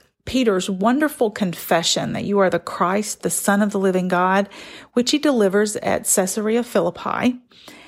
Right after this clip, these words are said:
But we know that even as Peter says it, he doesn't fully understand, because the very next part of the narrative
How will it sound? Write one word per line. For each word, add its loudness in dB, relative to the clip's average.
But 4
we 4
know 4
that 2
even 0
as 0
Peter 0
says 0
it, 0
he -4
doesn't 0
fully 2
understand, -2
because -4
the 2
very 2
next 0
part 0
of 0
the 2
narrative 0